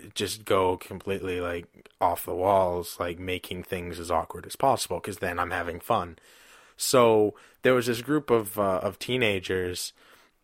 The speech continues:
Um, th-, I was in, in high school, um, and they were, or, or maybe it was older than that, I don't know. But they were, they were a couple years younger than me. Um, and I,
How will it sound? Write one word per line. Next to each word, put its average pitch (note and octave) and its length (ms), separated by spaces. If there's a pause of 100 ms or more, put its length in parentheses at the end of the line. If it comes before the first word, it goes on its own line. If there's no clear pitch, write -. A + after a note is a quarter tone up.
(500)
Um, G#2 300
th-, C3+ 140
I C#3+ 120
was C#3 300
in, A2+ 240
in G2+ 160
high G#2+ 200
school, F#2+ 560 (160)
um, F#2 340
and F#2+ 320
they G#2+ 160
were, G2 520 (100)
or, - 160 (560)
or A2+ 80
maybe C#3 220
it D3+ 40
was C#3 280 (180)
older A#2 200
than A#2+ 100
that, A#2 160
I A#2 100
don't F2 180
know. - 160 (300)
But B2+ 140
they F3 120
were, D3 260
they D3+ 140
were D#3 120
a A#2 40
couple A2 260
years F2+ 240
younger E2+ 240
than E2+ 160
me. E2+ 240 (520)
Um, F#2 580
and G#2 540 (180)
I, G#2+ 600